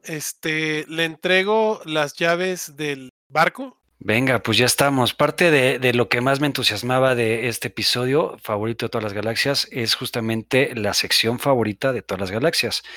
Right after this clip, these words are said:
Speaker 2: El señor Benjamín Candela regresa con nosotros con la sección Imposible y dice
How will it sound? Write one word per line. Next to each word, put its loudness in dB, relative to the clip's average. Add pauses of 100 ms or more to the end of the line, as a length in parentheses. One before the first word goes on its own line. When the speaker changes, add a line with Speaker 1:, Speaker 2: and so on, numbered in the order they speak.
(400)
Speaker 2:
El 4
señor 2
Benjamín -2
Candela 2
regresa -2
con -8
nosotros -6
con -10
la -10
sección -6
Imposible 0 (560)
y 2
dice 0